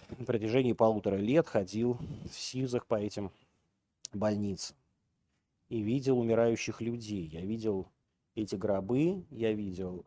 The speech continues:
а, эти пакеты, я видел людей, задыхающихся на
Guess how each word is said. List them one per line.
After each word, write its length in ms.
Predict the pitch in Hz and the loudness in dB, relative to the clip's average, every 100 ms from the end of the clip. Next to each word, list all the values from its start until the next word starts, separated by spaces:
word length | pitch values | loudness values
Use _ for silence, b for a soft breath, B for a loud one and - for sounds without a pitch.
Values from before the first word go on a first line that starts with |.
| - | -4
а, 220 | 101 101 | -4 -2
эти 180 | 101 101 | -6 -6
пакеты, 680 | - 95 - 123 160 175 196 b b b _ | -6 -6 -2 -2 -2 -6 -8 b b b _
я 180 | 120 120 | 2 2
видел 280 | 113 113 107 | 2 0 0
людей, 320 | 113 120 110 | 0 0 -2
задыхающихся 920 | 101 107 - 117 95 - 101 - - | -2 -4 0 0 0 -4 -10 -10 -8
на 440 | 95 98 95 87 | -4 -4 -4 -8